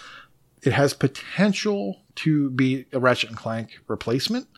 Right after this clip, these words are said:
or substitute. It's gonna be a poor substitute if it is, but, uh, I hope it's at least partially a substitute. So I'm, I'm excited about that. Uh, and just, yeah, just everything that's coming to,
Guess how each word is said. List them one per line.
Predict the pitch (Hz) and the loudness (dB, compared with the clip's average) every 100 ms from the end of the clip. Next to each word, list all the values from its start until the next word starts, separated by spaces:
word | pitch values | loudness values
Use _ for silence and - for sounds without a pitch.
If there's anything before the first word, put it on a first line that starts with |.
| - - - - | -20 -20 -20 -8
or | 117 104 | -4 0
substitute. | - 151 185 208 233 226 | 2 2 2 0 -2 0
It's | 127 - | -2 0
gonna | 147 | 0
be | 131 | 2
a | 107 | 0
poor | - 160 - | 0 2 2
substitute | 131 113 120 120 110 | 0 -2 -4 -4 -4
if | 113 113 | -4 -2
it | 104 | -2
is, | 101 110 - - - - - _ | -2 -4 -8 -18 -20 -20 -20 _
but, | 123 123 117 117 | 0 4 4 0
uh, | 107 104 101 95 87 - _ | -2 0 0 -2 -4 -10 _
I | - 107 | -8 0
hope | 110 151 143 | 4 6 4
it's | - | 2
at | 123 | -2
least | 120 113 - | -2 -4 -6
partially | - 123 120 - 95 95 - - | -6 -2 0 -2 -4 -6 -8 -12
a | 98 | -6
substitute. | - 101 - - 101 | -4 -4 -4 -8 -6
So | - 113 | -2 -2
I'm, | 123 | 0
I'm | 113 131 | 0 0
excited | 117 - 120 107 | 0 -2 -2 -2
about | 92 65 - | -4 -6 -2
that. | 143 139 139 - - - - | 0 2 0 -6 -20 -20 -10
Uh, | 101 98 95 135 | -2 0 0 2
and | 156 | 2
just, | 175 - | 2 0
yeah, | 123 95 | -4 -8
just | - - - | -8 -14 -8
everything | - 226 220 139 123 107 107 - | -4 2 2 2 0 -6 -10 -12
that's | 117 110 | -10 -10
coming | - - 170 175 170 170 | -8 -4 -2 0 0 -4
to, | - 135 131 127 | -4 -2 -2 -2